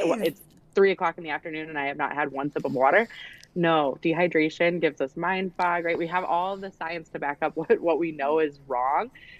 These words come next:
Speaker 1: So we just need to really be a little bit more purposeful, intentional, and in our bodies to make sure that we're actually doing the things that are caring for ourselves,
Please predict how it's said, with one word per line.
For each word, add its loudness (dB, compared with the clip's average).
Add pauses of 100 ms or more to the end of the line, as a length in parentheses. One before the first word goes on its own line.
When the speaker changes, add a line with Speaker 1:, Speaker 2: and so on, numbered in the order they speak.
(160)
Speaker 1:
So 0
we 0
just 0
need -4
to -6
really 6
be 0
a 4
little 2
bit 2
more -2
purposeful, -2
intentional, -6
and -4
in -4
our -2
bodies 2 (240)
to 2
make 4
sure 4
that 4
we're 4
actually 0
doing 0 (360)
the 0
things 2
that 4
are 4
caring -2 (100)
for -2
ourselves, 0